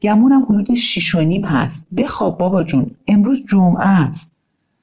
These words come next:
آریا همونطور که روی تختش نیمخیز شده بود گفت: «من خوابم نمیاد. شما خوابتون میاد؟» عمو با خنده گفت: «نه بابا جون، من که دیگه خوابم نمیبره.»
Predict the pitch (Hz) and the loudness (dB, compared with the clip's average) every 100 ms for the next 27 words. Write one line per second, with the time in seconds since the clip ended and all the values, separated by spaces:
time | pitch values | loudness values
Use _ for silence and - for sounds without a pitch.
0 | _ _ - 240 254 302 294 277 247 214 | _ _ -6 -4 -2 2 2 2 0 0
1 | 165 160 151 143 - 143 156 143 147 151 | 0 -2 -2 -4 -2 0 2 2 0 -4
2 | - 147 143 156 180 196 190 196 _ _ | -2 -2 -2 -4 -4 0 0 -2 _ _
3 | _ _ _ 240 277 - 247 240 226 214 | _ _ _ 0 0 -2 -6 -2 0 2
4 | 196 156 135 156 - - 233 233 262 277 | 4 2 0 -4 -10 -4 0 2 0 -2
5 | 277 226 170 160 156 160 160 165 - - | -4 0 2 4 4 4 2 0 -6 -14
6 | _ _ _ _ - 165 180 185 170 151 | _ _ _ _ -6 0 0 0 -2 0
7 | 143 160 180 175 170 175 175 165 170 190 | 0 0 -2 0 2 2 2 0 0 -2
8 | 170 156 151 165 202 202 160 196 - 190 | -2 0 0 0 -2 -4 -2 -4 -4 -4
9 | 233 277 214 185 165 160 143 139 - | -2 0 2 2 0 -2 -2 -4 -6